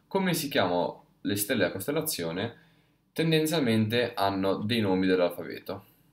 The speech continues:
Eh, ma la conosco questa, fa, fa disegni su Instagram, è un grande. Vabbè, ehm, hanno nomi dell'alfabeto, quindi in latino,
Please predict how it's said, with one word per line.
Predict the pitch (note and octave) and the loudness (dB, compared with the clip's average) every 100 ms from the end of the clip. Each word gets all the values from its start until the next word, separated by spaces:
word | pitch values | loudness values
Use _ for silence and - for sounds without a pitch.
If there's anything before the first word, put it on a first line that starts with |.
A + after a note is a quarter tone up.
| _ _ _ _ _ _ _ _ _ _ | _ _ _ _ _ _ _ _ _ _
Eh, | - D4 | -8 -4
ma | B3 | -2
la | A3+ | -4
conosco | B3+ C4+ E3+ | -4 -4 -4
questa, | A#2+ A2+ G#2+ - G2 - _ | -4 -4 -4 -8 -12 -16 _
fa, | - C3 C3 B2 B2 A#2+ A#2+ A#2 | -8 -6 -2 -2 0 -2 -4 -8
fa | C3+ | -8
disegni | C3 C#3 C#3+ C#3+ | -6 -4 -4 -4
su | C3 | -6
Instagram, | C3 A#2 F2 E2+ E2 E2 _ _ | -10 -10 -10 -10 -10 -14 _ _
è | |
un | G#2 | -12
grande. | G#2 F#2 - - _ _ _ _ - _ | -10 -10 -12 -14 _ _ _ _ -20 _
Vabbè, | - - - - _ _ _ _ - _ | -6 -4 -6 -12 _ _ _ _ -20 _
ehm, | - G2 F#2+ F#2+ F#2 F2+ F2 F2 - _ _ _ _ _ _ _ _ _ _ _ _ - - | -6 -4 -2 -2 -2 -6 -8 -12 -16 _ _ _ _ _ _ _ _ _ _ _ _ -16 -4
hanno | B2 C#3 D3+ C#3+ C#3 A#2+ - _ - | 2 4 4 4 4 0 -8 _ -6
nomi | B2+ C3 B2+ | -2 0 2
dell'alfabeto, | A#2 G#2 G2 E2 - F2+ | 2 0 -2 -6 -6 -6
quindi | - G#2+ D#2+ D#2+ - | 0 0 0 -6 -8
in | G2+ | 2
latino, | G#2+ G#2+ - F2 D#3 - | 2 2 -4 -4 -4 -4